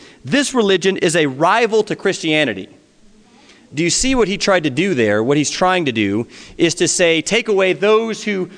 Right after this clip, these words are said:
who elevate and hold the Bible as being the standard of truth and the source of truth. Um, those who try to go and say, "This is what's important, this is what God says is, is his word."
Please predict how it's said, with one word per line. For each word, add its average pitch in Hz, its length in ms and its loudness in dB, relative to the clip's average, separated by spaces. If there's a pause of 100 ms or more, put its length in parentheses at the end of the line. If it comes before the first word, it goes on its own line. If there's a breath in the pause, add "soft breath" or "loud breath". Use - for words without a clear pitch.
who 185 160 -4
elevate 202 460 0
and 165 100 -2
hold 226 240 2
the 190 80 0
Bible 196 460 2
as 165 120 2
being 185 260 0
the 160 100 0
standard 160 800 0 (280 loud breath)
of 160 200 2
truth 262 500 0
and 175 100 0
the 175 80 0
source 277 380 2
of 185 140 -2
truth. 160 440 0 (480 loud breath)
Um, 175 340 2 (280 loud breath)
those 233 360 2
who 233 100 0
try 208 220 2
to 180 60 2
go 214 320 4
and 170 200 0
say, 196 160 2
"This 220 200 0
is 170 140 -2
what's 202 240 0
important, 190 460 2
this 220 160 -2
is 175 80 -6
what 190 160 0
God 185 260 2
says 196 300 2
is, 170 180 0
is 156 200 0
his 170 180 2
word." 170 600 2